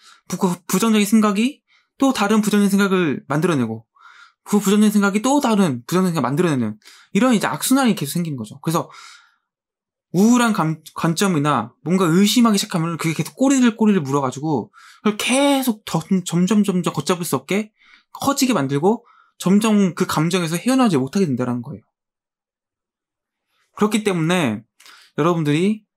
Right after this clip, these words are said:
특히 부정적인 생각이나 부정적인 감정은 절대 믿으시면 안 되고 여러분들이 알아차리셔야 돼요.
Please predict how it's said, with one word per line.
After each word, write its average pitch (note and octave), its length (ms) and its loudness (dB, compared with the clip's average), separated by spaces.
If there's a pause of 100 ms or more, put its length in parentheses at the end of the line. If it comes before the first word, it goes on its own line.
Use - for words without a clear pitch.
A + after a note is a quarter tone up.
(160)
특히 A#3 500 -2
부정적인 D#3 380 -2
생각이나 C#3+ 380 -4
부정적인 C3+ 240 -6
감정은 C3 560 -4
절대 D#3 320 -2
믿으시면 B2 440 -4
안 G2+ 60 -8
되고 E3+ 400 -6 (320)
여러분들이 C#3+ 580 -2 (1080)
알아차리셔야 F3+ 680 -2
돼요. - 160 -20